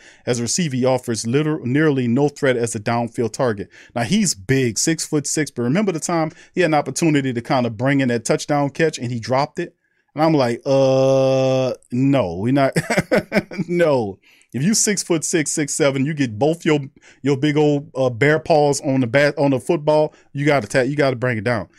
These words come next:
The Saints are badly in need of a playmaker at both the tight end and receiver. Tight end seems a spot they can address a little cheaper in free agency, releasing either Vannett or Troutman.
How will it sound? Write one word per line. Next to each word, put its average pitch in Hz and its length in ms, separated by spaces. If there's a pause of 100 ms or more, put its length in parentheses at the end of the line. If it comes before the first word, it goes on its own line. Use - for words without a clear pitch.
(160)
The 110 60
Saints 185 280
are 147 60
badly 147 320
in 143 60
need 143 120
of 113 80
a 117 60
playmaker 143 600
at 107 100
both 139 200
the 123 60
tight 135 280
end 139 160
and 151 100
receiver. 117 380
Tight 135 260
end 135 140
seems 127 340 (420)
a 110 60
spot 139 360
they 139 100
can 123 120
address 127 300
a 127 60
little 123 180
cheaper 147 420
in 131 60
free 139 280
agency, 127 260
releasing 127 420
either 123 180
Vannett 110 400
or 147 160
Troutman. 117 520